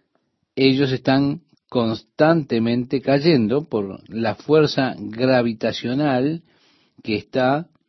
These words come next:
atrayéndolos, jalándolos constantemente.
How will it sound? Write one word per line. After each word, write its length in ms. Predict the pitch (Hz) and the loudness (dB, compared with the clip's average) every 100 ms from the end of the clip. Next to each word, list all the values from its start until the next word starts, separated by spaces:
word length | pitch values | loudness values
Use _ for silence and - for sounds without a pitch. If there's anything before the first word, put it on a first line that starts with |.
| _ _ _ _ _ | _ _ _ _ _
atrayéndolos, 960 | 113 110 113 123 165 131 113 131 151 - - | -6 -2 0 2 2 2 0 -2 -4 -8 -8
jalándolos 540 | 104 127 135 117 110 | -4 0 0 -2 -4
constantemente. 1000 | - 101 95 120 110 139 165 101 82 78 | -8 -12 -8 -6 -2 0 2 0 -6 -18